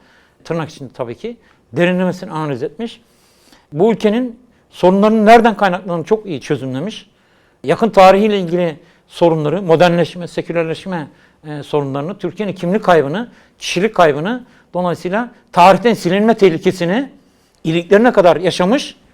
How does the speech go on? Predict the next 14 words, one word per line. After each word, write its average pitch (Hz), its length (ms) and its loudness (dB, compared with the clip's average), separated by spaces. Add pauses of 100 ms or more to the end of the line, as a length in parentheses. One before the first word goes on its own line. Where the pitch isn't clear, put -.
(420)
Dolayısıyla 214 680 2 (300)
Türkiye'deki 214 500 2
entelijansiyanın 208 1000 4 (420)
tam 294 180 6
anlamıyla 190 540 2 (240)
köksüz, - 640 4 (340)
metamorfoza 220 640 6
uğramış, 254 400 2 (340)
yabancılaşmış, 226 880 4 (380)
e, 175 160 -2
ruhsuzlaşmış, 226 920 2 (320)
kendini 226 340 4
inkar 247 340 6
eden 190 300 4